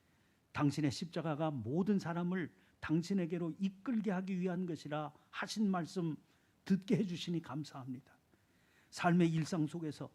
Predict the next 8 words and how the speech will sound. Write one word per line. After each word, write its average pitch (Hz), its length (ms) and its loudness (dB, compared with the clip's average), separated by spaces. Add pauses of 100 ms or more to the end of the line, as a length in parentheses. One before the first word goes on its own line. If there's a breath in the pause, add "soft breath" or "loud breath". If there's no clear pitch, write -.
(600 soft breath)
저희들이 175 440 6
져야 202 240 4
할 196 300 2
십자가 208 460 0
피하지 202 460 2
않고 185 320 2
지고 175 300 0
가는 151 360 0